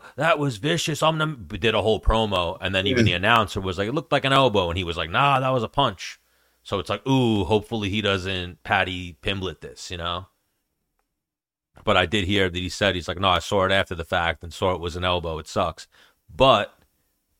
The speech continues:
Speaker 1: would have kept going that way, you know?
Speaker 2: Okay. Yeah, sure.
Speaker 1: I imagine it would have too.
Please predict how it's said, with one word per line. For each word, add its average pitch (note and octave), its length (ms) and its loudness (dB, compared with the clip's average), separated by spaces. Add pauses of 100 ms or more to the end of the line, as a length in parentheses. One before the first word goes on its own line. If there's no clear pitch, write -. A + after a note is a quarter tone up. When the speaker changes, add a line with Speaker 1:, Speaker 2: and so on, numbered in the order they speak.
(220)
Speaker 1:
would G#2 240 2
have F2+ 260 -2 (140)
kept - 340 -2
going F2 320 -2
that E2 260 -2
way, D#2+ 360 -10 (720)
you E2 100 -6
know? D#2 280 -4
Speaker 2:
Okay. - 140 4 (440)
Yeah, E3 240 4
sure. B2+ 400 2 (1500)
Speaker 1:
I G#2 140 6
imagine A2 420 4
it F#2 80 -6
would G#2 140 2
have F#2+ 120 -4
too. F2 300 -2